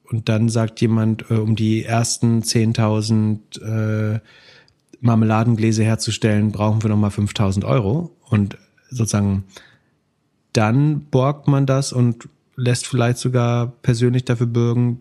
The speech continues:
das finde ich dann nochmal anders. Aber das ist sozusagen das, was du erzählst, dass man primär das so aussehen lässt, als wenn man investiert, obwohl man nur leiht, äh, das ist natürlich Quatsch.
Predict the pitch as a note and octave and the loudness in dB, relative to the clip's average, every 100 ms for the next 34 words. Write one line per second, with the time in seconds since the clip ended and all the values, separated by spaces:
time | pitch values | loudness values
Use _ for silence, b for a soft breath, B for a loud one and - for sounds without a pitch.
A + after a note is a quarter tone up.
0 | - A2 G#2+ - A2+ A2 - G#2+ A2+ A2+ | -4 -4 -4 -2 0 0 -2 0 2 2
1 | G#2+ G2 G2+ F#2+ - _ - G#2+ G#2 A2+ | 0 -2 -4 -4 -10 _ -2 0 0 -2
2 | G#2 G#2 A2+ A2+ A2+ C#3+ C#3 B2+ C3 B2 | 0 0 0 0 0 2 2 2 0 -2
3 | A2+ A2 G#2 - A2+ G#2+ A2+ B2+ - B | -2 -2 -2 -2 0 2 2 2 -2 B
4 | B B B B - A2 - A2+ A#2+ B2 | B B B B -2 0 0 0 0 2
5 | B2+ A#2 A#2 A2+ A2+ A2 - A2+ A#2 A2 | 2 2 0 -2 -4 -4 0 2 2 2
6 | A2+ A2+ A2+ G#2+ - - B2+ A#2 A2+ G#2+ | 0 0 0 -2 -4 -4 -2 -2 -4 -2
7 | A2+ A2+ G#2+ A2 G#2+ G#2 G2+ G2+ G#2+ A2 | 0 0 0 0 0 0 0 0 -2 -4
8 | - G#2+ G#2 G#2 G2 G2 - G2+ - - | -6 -4 -4 -6 -6 -8 -8 -10 -10 -14
9 | - | -16